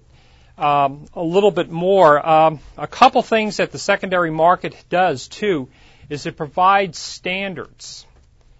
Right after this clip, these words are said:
And I'll talk about that in more detail in a minute, but it provides standards. And what you really want to think about is this, is that when you sell those loans to people, you know, to that secondary market,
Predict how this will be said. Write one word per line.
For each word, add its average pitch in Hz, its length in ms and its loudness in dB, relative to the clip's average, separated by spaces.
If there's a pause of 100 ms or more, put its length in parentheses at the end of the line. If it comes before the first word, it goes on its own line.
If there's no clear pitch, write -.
(240)
And 143 120 -8
I'll 143 120 -2
talk - 280 -2
about 160 300 0
that 160 220 -2
in 151 60 -14
more 151 260 -2
detail 160 400 -8
in 139 80 -6
a - 20 -10
minute, 156 200 -8
but 151 100 -8
it 139 60 -10
provides 180 520 -2
standards. 165 560 -10
And 139 140 -12
what 147 180 -10
you 160 80 -14
really 233 220 -4
want 185 180 -4
to 156 100 -8
think 180 200 -10
about 135 240 -4
is 120 160 -16
this, 139 420 -10 (1040)
is 156 200 -6
that 160 300 0 (380)
when 170 300 -8
you 214 180 -4
sell 202 440 2
those 175 320 -2
loans 180 500 -4
to 139 100 -16
people, 110 520 -18 (520)
you 147 80 -12
know, 135 140 -8
to 151 160 -10
that 156 200 -2
secondary 165 600 -6
market, 156 480 -6